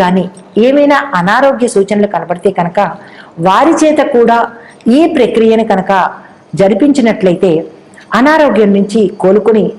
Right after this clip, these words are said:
స్వస్థత చేకూరుతుంది. ఈ నియమాలు, సూచనలు, పరిహారాలు పాటించి మీరు అన్ని రకాలుగా వృద్ధిలోకి రావాలి. అన్ని రకాల ఆటంకాలు తొలగి సుఖంగా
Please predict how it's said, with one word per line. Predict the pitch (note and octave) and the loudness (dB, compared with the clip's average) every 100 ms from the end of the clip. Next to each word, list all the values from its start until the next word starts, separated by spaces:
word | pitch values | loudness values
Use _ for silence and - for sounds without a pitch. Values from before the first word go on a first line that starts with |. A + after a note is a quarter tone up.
| - | -4
స్వస్థత | F#3 - A#3 C4 - | -2 -2 -2 -2 -2
చేకూరుతుంది. | F#3 E3+ E3+ - E3 E3 E3 - - - - - - - _ _ _ _ _ _ _ - - - G#3 A#3 | -4 -2 -6 -4 -4 -2 -6 -12 -20 -20 -20 -20 -20 -20 _ _ _ _ _ _ _ -20 -20 -4 0 2
ఈ | C#4+ | 4
నియమాలు, | A#3+ G#3 F#3+ F#3+ F#3+ F#3+ | 2 2 2 2 2 0
సూచనలు, | E3 D#3 F#3+ F3+ F#3 F#3 F3 | -2 0 0 2 2 0 -2
పరిహారాలు | D#3+ F3 F3+ F3 F3+ F3 - | -4 -2 0 0 -2 -4 -4
పాటించి | C#3+ C#3+ F3+ - A#3 - - - - - - - G3+ | -6 -2 -4 0 -2 -2 -8 -20 -20 -20 -10 -2 2
మీరు | A#3+ F3+ - - - - _ _ _ _ G3 | 2 0 -4 -14 -20 -20 _ _ _ _ 0
అన్ని | A#3 C#4 | 2 2
రకాలుగా | B3 G#3+ F#3+ G3 - - - - E3 | 0 -2 0 -2 -4 -8 -20 -12 -8
వృద్ధిలోకి | E3+ A3 A#3+ A#3+ G#3 | -4 0 0 0 0
రావాలి. | F#3 F3+ F3+ G3 - - - - _ _ - | 2 2 0 0 -6 -16 -20 -20 _ _ -4
అన్ని | F#3 A#3 A#3 | 0 2 0
రకాల | A3+ G#3+ - E3 | 2 0 0 -2
ఆటంకాలు | F3 G3 G3+ G3+ F#3+ | -2 -4 0 -2 0
తొలగి | E3+ E3 D#3+ - - - - - - - | -2 -2 -6 -8 -20 -20 -20 -20 -14 -4
సుఖంగా | F3 G3 G3+ G#3 | -2 0 0 2